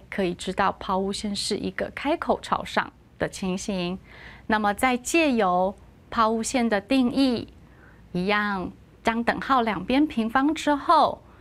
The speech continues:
展开来化简，可以得到了x平方等于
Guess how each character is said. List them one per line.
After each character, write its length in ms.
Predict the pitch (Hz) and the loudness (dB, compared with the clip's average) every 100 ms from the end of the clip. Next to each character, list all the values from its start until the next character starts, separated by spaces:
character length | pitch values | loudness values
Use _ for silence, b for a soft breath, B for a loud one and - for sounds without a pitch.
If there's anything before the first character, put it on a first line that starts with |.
| B | B
展 200 | 190 160 | -2 -2
开 200 | 185 190 | -2 -2
来 220 | 190 170 | 0 0
化 260 | 180 220 185 | 2 2 2
简， 320 | - 202 190 - B B - | 0 0 -2 -6 B B -8
可 160 | - | -2
以 160 | 214 208 | 0 0
得 220 | 202 190 | 0 0
到 240 | 202 269 247 | 2 2 4
了 280 | 226 214 - | 4 2 0
x 440 | 190 - 330 - 262 | -6 0 0 0 -2
平 260 | 208 190 | -2 -6
方 400 | 202 214 220 233 - | -2 -2 0 -4 -4
等 120 | - | -6
于 280 | - - - | -4 -6 -8